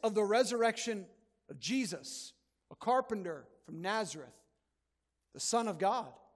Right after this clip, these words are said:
the event is evidence of the power of the resurrection and the verification that Jesus Christ is the Son of God with power.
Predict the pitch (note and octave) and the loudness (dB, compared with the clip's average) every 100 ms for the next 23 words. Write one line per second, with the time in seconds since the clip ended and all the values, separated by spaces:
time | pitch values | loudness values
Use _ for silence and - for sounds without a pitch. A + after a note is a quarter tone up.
0 | _ _ _ _ _ _ _ _ _ - | _ _ _ _ _ _ _ _ _ -6
1 | G#3 A#3+ G3 C#4 C#4 - B3 A3+ - - | 4 4 8 6 4 -2 0 0 0 2
2 | B3 D4 D4 F#3 F3 D#3+ D#3 - - _ | 6 8 6 0 0 -4 -4 -8 -8 _
3 | _ _ _ - A3+ G3 G3 - A3 C4 | _ _ _ 0 0 0 -4 2 4 6
4 | C#4 C#4+ C4 - _ _ _ _ _ G#3+ | 4 2 -4 -14 _ _ _ _ _ 0
5 | F#3+ F#3 G3 A#3 B3 A3 E3+ - D3+ A2+ | 2 2 4 4 4 4 2 -2 -8 -10
6 | _ _ _ _ _ - A3+ G#3+ F3 F3+ | _ _ _ _ _ -2 0 2 2 10
7 | C#4 C#4+ C4+ - G3 D#3+ - F3 E3+ C#3 | 10 10 2 -2 -4 -2 -4 -4 -6 -4
8 | F#3 C4+ B3+ - G#3+ D3+ C#3 - - _ | -2 0 0 -4 -2 -2 -4 -12 -14 _
9 | _ _ _ G#3 F3 C#3+ D#3 - B3+ C4+ | _ _ _ -2 0 -2 -6 -2 0 2
10 | G#3+ D#3 C#3+ A#2+ A2 - _ _ _ _ | 0 -2 -6 -6 -14 -20 _ _ _ _
11 | _ _ - C#3 D3+ B2+ G#2+ G2 | _ _ -14 -12 -8 -10 -12 -20